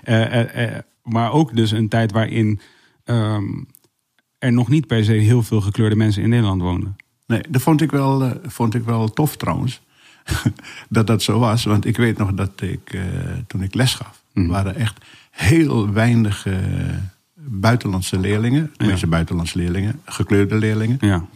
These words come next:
Speaker 2: En, eh, ja, dus ik werd, ik was de enige die, die, eh, gekleurd was. En nog een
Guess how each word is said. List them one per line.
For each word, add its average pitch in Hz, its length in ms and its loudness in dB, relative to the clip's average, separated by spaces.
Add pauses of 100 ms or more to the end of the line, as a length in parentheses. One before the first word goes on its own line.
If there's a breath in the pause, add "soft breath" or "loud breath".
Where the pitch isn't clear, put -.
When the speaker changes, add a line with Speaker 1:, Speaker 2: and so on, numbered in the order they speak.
(580 soft breath)
Speaker 2:
En, 120 300 4
eh, 107 340 4 (380)
ja, 139 220 2
dus 107 240 -2
ik 143 180 0
werd, 113 380 0
ik 123 100 0
was 107 140 -2
de 104 100 -2
enige 98 380 0
die, 95 220 -4
die, 92 340 -4
eh, 95 80 -4
gekleurd 101 380 -4
was. 120 120 -2 (120)
En 120 160 2
nog 107 180 0
een 104 160 2